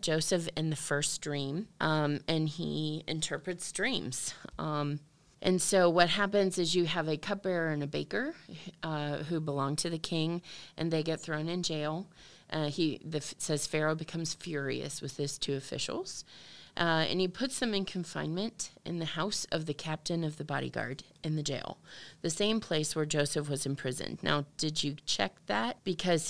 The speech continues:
he is in the house of the captain of the bodyguard. He's in Potiphar's house still,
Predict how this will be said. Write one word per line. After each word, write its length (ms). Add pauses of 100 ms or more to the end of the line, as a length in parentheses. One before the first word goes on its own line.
he 320
is 260
in 460 (200)
the 100
house 440
of 140
the 100
captain 480
of 80
the 60
bodyguard. 560 (640)
He's 240
in 160
Potiphar's 880
house 380
still, 640